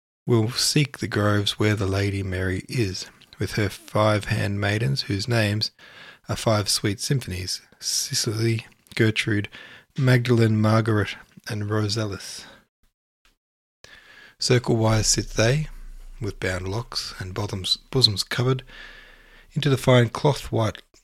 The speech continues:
like flame, weaving the golden thread to fashion the birth robes for them who are just born, being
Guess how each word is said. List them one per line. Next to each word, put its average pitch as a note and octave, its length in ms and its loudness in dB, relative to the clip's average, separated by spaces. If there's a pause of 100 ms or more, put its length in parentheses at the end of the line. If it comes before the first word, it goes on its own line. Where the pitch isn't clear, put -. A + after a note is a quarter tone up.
like G2+ 260 -2
flame, G#2+ 580 0
weaving A2 560 2
the G2+ 80 -4
golden G#2+ 320 2
thread - 400 0 (200)
to G2+ 100 -10
fashion G2+ 600 0 (580)
the A2+ 80 -4
birth A2 360 0
robes A2 460 2 (140)
for G2 100 -8
them G2+ 400 -2 (280)
who G#2 160 0
are G2 100 0
just - 320 -6
born, G#2 340 0
being F#2+ 400 -6